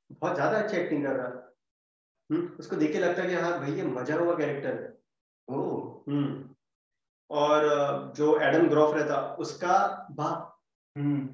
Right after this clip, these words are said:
Speaker 1: मॉडल का प्रिंसिपल है।
Speaker 2: Okay, the guy who is not getting orgasm, उसका, अ, his
Speaker 1: उस-,
Speaker 2: father is
Speaker 1: हाँ,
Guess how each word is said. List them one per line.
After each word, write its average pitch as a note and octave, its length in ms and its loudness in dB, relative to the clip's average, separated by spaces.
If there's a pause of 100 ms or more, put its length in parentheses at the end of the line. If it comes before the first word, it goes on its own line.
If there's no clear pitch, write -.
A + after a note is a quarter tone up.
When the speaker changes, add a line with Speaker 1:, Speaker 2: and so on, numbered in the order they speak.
Speaker 1:
मॉडल E3+ 540 4
का G3+ 80 2
प्रिंसिपल E3+ 460 0
है। - 320 -4 (720)
Speaker 2:
Okay, C3+ 180 -10
the C3 140 -8
guy B2+ 160 -2
who C3 160 0
is C3 120 -4
not B2+ 140 -2
getting A#2+ 300 -4
orgasm, A2 580 -6
उसका, A#2 160 -8
अ, A2 800 -4
his B2 140 -4
Speaker 1:
उस-, - 120 -4
Speaker 2:
father B2 300 2
is C3 60 2
Speaker 1:
हाँ, - 520 0